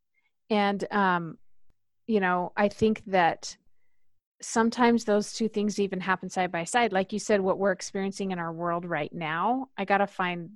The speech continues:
there's this quote I read yesterday on Instagram that was so good. I gotta find it.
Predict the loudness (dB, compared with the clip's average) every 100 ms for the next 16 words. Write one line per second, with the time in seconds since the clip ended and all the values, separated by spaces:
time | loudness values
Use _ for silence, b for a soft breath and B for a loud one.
0 | -6 -6 -6 -12 -12 -8 -4 -4 -4 -6
1 | -6 -6 -6 -8 -12 -10 -8 -8 -12 -12
2 | -10 -6 -6 -6 -10 -12 -14 -6 -4 -4
3 | -6 -6 -6 -6 -6 -6 -6 -8 -8